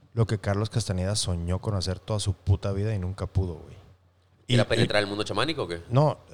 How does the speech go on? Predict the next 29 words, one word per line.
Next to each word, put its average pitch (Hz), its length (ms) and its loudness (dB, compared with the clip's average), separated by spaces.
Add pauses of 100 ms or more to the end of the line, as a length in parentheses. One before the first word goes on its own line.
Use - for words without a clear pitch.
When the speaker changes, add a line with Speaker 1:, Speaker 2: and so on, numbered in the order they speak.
(120)
Speaker 1:
bueno, 120 360 0 (800)
penetrar 113 420 4
el 151 120 4
mundo, 156 680 4 (120)
eh, 98 280 0 (380)
como 101 240 -2
otro, 123 280 -4
otro 123 240 -2
tipo 127 200 2
de 123 60 2
realidad. 98 520 -2 (1600)
Que 101 360 -2 (200)
para 117 160 4
los 120 140 6
Speaker 2:
Acc-, - 60 0
Speaker 1:
chamanes, 131 400 8
Speaker 2:
acceder 117 260 4
al 95 160 -4
mundo, 95 280 -6
Speaker 1:
para 113 140 8
Speaker 2:
ya, 117 60 6
Speaker 1:
los 120 80 6
Speaker 2:
ya. - 60 0
Speaker 1:
chamanes 123 400 4
es 117 100 2
el 113 60 0
mundo 117 220 2
chamánico, 98 520 -2
sí. - 280 -2